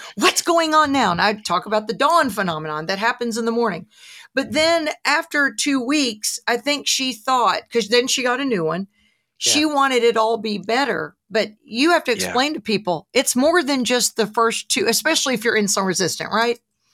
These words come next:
Speaker 2: Right. Well, you know, insulin resistance doesn't happen overnight. You
Speaker 1: Right.
Speaker 2: know, it happens over a period of years. In fact, many docs believe, and I'm one of them, that the insulin resistance, uh, that you have could have begun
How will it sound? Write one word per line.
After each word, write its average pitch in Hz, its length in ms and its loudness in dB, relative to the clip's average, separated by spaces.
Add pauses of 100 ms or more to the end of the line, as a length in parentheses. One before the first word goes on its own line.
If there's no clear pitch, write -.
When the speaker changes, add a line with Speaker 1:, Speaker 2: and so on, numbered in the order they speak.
(140)
Speaker 2:
Right. 117 260 2
Well, 127 360 4
you 135 140 0
know, 127 300 2 (100)
insulin 156 440 0
resistance 113 580 2
doesn't 95 280 -2
happen 85 420 -6
overnight. 76 760 -6 (360)
You 202 80 0
Speaker 1:
Right. - 80 2
Speaker 2:
know, 95 120 0
it 107 180 2
happens 123 540 0
over 110 280 4
a 101 60 2
period 101 460 0
of 87 160 -2
years. 80 580 -2
In 95 200 -4
fact, 98 500 0
many 110 260 0
docs 104 320 2
believe, 104 480 2
and 95 140 -2
I'm 101 200 0
one 104 200 0
of 98 100 -2
them, 90 320 -2 (400)
that 101 280 2
the 107 180 0
insulin 127 420 0
resistance, 104 960 0
uh, 92 220 2
that 92 100 2
you 101 160 -2
have 95 320 0
could 120 160 2
have 110 160 -2
begun 98 460 -2